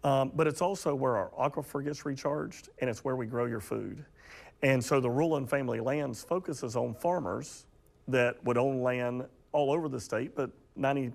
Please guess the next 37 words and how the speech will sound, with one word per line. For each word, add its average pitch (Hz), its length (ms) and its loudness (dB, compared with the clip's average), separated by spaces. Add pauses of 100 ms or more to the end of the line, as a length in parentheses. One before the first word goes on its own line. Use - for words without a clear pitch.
(120)
plus 139 220 0
percent 131 360 -2
of 120 80 0
it's - 160 -8
within 120 240 -2
that 110 160 -2
wildlife 107 360 0
corridor. 120 540 0 (520)
And 143 180 4
we 175 80 2
go 170 160 0
and 147 100 0
buy 139 160 4
the 123 80 0
development 123 460 -2
rights - 540 -10 (180)
instead 131 340 2
of 120 100 2
buying 117 280 2
the 92 60 -4
land. 117 440 -6 (380)
If 139 180 4
I 165 140 4
buy 151 320 0
you 180 140 0
that 170 200 -4
land 139 400 0
as 110 140 -2
a 104 80 -4
state, 104 480 -4 (100)
it 123 160 -4
comes 135 220 0
off 127 160 0
the 135 60 -2
local 131 260 0
tax 147 320 -4
rolls. - 400 -8